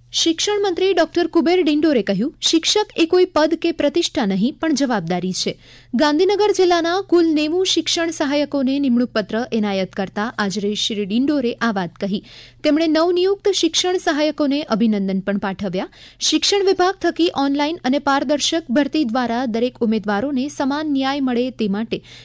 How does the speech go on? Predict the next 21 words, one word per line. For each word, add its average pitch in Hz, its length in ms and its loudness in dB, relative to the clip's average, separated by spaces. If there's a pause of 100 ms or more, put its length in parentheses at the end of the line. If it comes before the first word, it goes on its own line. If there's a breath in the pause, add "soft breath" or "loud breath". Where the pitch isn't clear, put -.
(120 loud breath)
રાજ્ય 302 380 2
સરકાર 330 440 0
કટિબદ્ધ 233 480 -2
હોવાનું 233 440 -2
પણ 185 180 -4
શ્રી 302 300 0
ડિંડોરે 247 440 0
ઉમેર્યું. 190 440 -2 (300 loud breath)
ઉલ્લેખનીય 254 520 2
છે 247 260 0
કે 294 180 0
રાજ્ય 247 340 2
સરકાર 240 440 -2
દ્વારા 208 420 -2
બિનસરકારી 320 800 0
અનુદાનિત 254 640 0
માધ્યમિક 226 540 -2 (100)
અને 240 140 0
ઉચ્ચતર 330 400 -2
માધ્યમિક 226 520 -2
શાળાઓમાં 226 640 -4